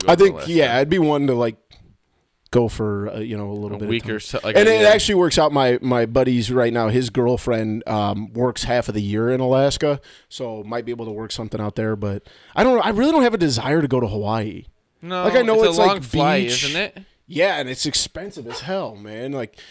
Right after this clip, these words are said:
Speaker 1: But it looks beautiful.
Speaker 2: I w-, we'll probably try and get out there at some point this decade, but, like, that's, that's a little bit
Speaker 1: That's
Speaker 2: more
Speaker 1: your
Speaker 2: traveling.
Speaker 1: decade-long goal is to
Speaker 2: And I
Speaker 1: be
Speaker 2: need
Speaker 1: in
Speaker 2: to get a
Speaker 1: Hawaii.
Speaker 2: passport and, like, leave.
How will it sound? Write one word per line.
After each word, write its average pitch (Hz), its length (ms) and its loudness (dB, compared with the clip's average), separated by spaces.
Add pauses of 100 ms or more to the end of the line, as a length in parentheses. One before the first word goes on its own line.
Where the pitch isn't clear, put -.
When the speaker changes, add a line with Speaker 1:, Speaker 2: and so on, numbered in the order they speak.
(220)
Speaker 1:
But 156 100 2
it - 20 2
looks 196 180 4
beautiful. 110 600 -6
Speaker 2:
I 165 60 6
w-, 180 260 4
we'll 180 180 4
probably 185 640 4
try 156 260 4
and 151 80 2
get 143 120 4
out 143 160 4
there 156 100 4
at 139 80 0
some 135 180 0
point 135 240 0
this 123 140 2
decade, 120 500 0
but, 117 100 0
like, 110 180 0
that's, - 320 -2
that's 147 360 0
a 135 80 0
little 131 340 -2
bit 156 120 -2
Speaker 1:
That's 120 100 0
Speaker 2:
more 147 100 2
Speaker 1:
your 139 60 0
Speaker 2:
traveling. 135 280 2
Speaker 1:
decade-long 117 420 0
goal 110 220 -4
is 113 60 -8
to - 60 -6
Speaker 2:
And 165 80 0
I 170 60 4
Speaker 1:
be 170 60 2
Speaker 2:
need 180 80 2
Speaker 1:
in 185 60 0
Speaker 2:
to 185 40 -2
get 190 140 2
a - 20 -2
Speaker 1:
Hawaii. 104 200 2
Speaker 2:
passport 143 440 -2
and, 131 100 -6
like, 113 200 -4
leave. 120 260 -2